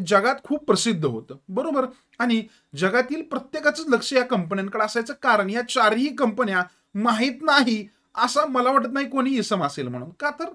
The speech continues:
नक्कीच यांचं आपण day to day लाईफमध्ये Facebook प्रत्येकजण वापरत असतो, Amazon-वरून तुम्ही काही ना काहीतरी खरेदी केली असेल, Netflix-वर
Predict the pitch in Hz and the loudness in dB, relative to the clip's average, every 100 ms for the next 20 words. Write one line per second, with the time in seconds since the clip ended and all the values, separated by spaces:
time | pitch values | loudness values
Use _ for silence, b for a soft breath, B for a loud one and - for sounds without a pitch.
0 | b b - 196 226 330 262 226 196 240 | b b -6 -4 -2 -4 -2 -4 -2 -2
1 | 226 240 214 202 220 269 247 240 233 233 | -2 -2 0 0 0 -2 -2 0 0 -2
2 | 220 208 214 185 175 220 233 214 233 196 | -2 -2 -2 -2 -2 -4 -6 -4 -4 -2
3 | 240 226 202 220 208 208 - 208 208 b | 0 0 -2 -2 0 -2 -2 -2 -4 b
4 | b _ 208 208 262 262 262 262 254 254 | b _ 4 6 6 2 2 0 0 -4
5 | 277 262 247 262 277 262 247 269 - 202 | -4 0 0 0 0 0 0 -2 2 2
6 | 185 180 139 135 127 117 117 b b 160 | 0 -2 -2 -4 -6 -12 -14 b b -2
7 | 175 196 - 277 226 277 | 0 0 0 -2 -2 -6